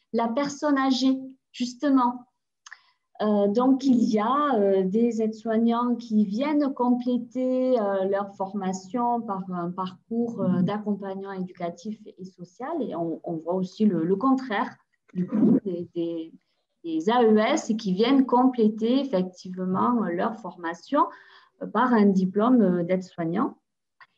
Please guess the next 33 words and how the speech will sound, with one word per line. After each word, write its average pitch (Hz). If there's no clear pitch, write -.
Et 311
on 254
a 294
aussi 277
également, 226
et 220
de 247
plus 240
en 233
plus, -
alors 180
je 185
ne 262
sais 262
pas 247
si, 196
peut-être 269
que -
c'est 185
territorialisé 226
ici, 269
euh, 220
sur 208
<laughs> -
notre 220
secteur 240
au 214
Pays 208
Basque 247
en 185
tous 302
les 247
cas, 202